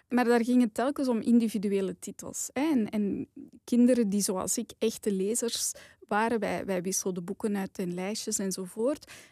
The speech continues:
Maar je had niet die ervaring van personages die samen met jou opgroeien. Hè, het, misschien het meest uitgebreide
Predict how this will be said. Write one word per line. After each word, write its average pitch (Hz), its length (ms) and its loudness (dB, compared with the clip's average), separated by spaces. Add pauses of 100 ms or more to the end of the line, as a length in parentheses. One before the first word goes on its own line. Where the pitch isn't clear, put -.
Maar 240 200 4
je 240 80 4
had 233 120 2
niet 247 260 8
die 277 180 2
ervaring 226 760 0
van 233 320 2
personages 220 920 0
die 202 120 0
samen 214 460 0
met 202 220 -4
jou 185 340 -2
opgroeien. - 720 -10
Hè, 240 80 -6
het, - 240 -6
misschien - 420 -6
het 208 100 -2
meest 220 280 0
uitgebreide 214 800 -4